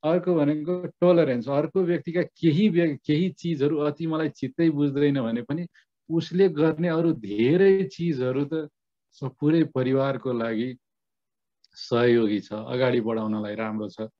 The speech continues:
भने त्यसलाई हामी भन्छौँ tolerance। एउटा पक्ष, एउटा विचार त्यति मलाई conducive लाग्दैन, मलाई राम्रो लाग्दैन, तर उसले गरेका धेरै चिजहरू त मेरै उन्नतिको लागि भइराखेको छ, समा-, यो परिवारकै उन्नतिको लागि भइराखेको छ,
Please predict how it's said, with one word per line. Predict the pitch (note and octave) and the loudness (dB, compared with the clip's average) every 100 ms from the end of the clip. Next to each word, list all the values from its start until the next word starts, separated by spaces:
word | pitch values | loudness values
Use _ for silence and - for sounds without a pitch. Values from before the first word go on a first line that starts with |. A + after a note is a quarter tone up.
| _ _ - | _ _ -4
भने | D#3+ | -4
त्यसलाई | - C3+ B2+ A#2 | 0 -2 0 -4
हामी | G#2 G#2+ C3+ - _ _ _ - | -6 -6 -8 -12 _ _ _ -6
भन्छौँ | A2 A2 B2 D3 - | -2 -2 -2 -4 0
tolerance। | D3+ C3+ G#2+ G2 G2 _ _ _ A2 | 2 4 2 -4 -14 _ _ _ -2
एउटा | B2+ D3+ D3 E3+ D#3+ - | 4 4 4 0 -2 -2
पक्ष, | B2+ - - | -4 -4 -8
एउटा | A#2+ A2 B2 C3+ C#3+ | -4 -2 0 0 0
विचार | A2 A2+ G#2+ C3 C3 - _ _ _ _ | -2 -4 -2 -2 -2 -4 _ _ _ _
त्यति | C3 D3+ | -6 0
मलाई | C#3+ C3 B2 | 0 2 0
conducive | A#2+ A#2 A#2 A#2 A2 G#2+ | 0 -4 -2 -4 -2 -2
लाग्दैन, | G#2+ G#2 G2+ G#2+ A2 | -2 -4 -4 -4 -4
मलाई | A2+ A#2 | -4 -4
राम्रो | A2 A2 A2 G#2+ | -4 -4 -4 -4
लाग्दैन, | G#2+ G2+ A2 C3 E3+ _ _ _ _ | -6 -8 -12 -12 -12 _ _ _ _
तर | B2+ C#3 F3 - - | 0 2 0 -4 -2
उसले | C3+ C#3 | 0 2
गरेका | B2+ B2+ B2 A#2 | 0 0 -2 -4
धेरै | A2+ A#2 D3 C#3+ | 0 0 2 0
चिजहरू | - B2 G#2+ A2 | -4 -6 -4 -4
त | A2+ | -2
मेरै | A2 A2+ C3 C3+ | -2 2 2 2
उन्नतिको | B2+ A#2+ A2+ A2 A#2 | 0 -2 -6 -10 -8
लागि | A2+ A2 A2 | -8 -4 -4
भइराखेको | G2+ G2+ G#2 - G2 G2+ | -4 -6 -8 -12 -18 -20
छ, | - | -18
समा-, | F#2+ - G2+ A2 C3 | -20 -14 -12 -12 -8
यो | A2 A2+ G#2+ | -4 -2 -4
परिवारकै | A#2 A2 G#2+ A2 A2 D3+ D#3 | -4 -4 -4 -4 -6 -4 -2
उन्नतिको | C#3+ C3 A2+ A2+ | -2 -4 -8 -12
लागि | A2+ A2+ A2+ | -10 -8 -8
भइराखेको | G#2+ G#2 G#2 G2+ G2+ G2+ | -8 -8 -8 -12 -12 -12
छ, | - | -16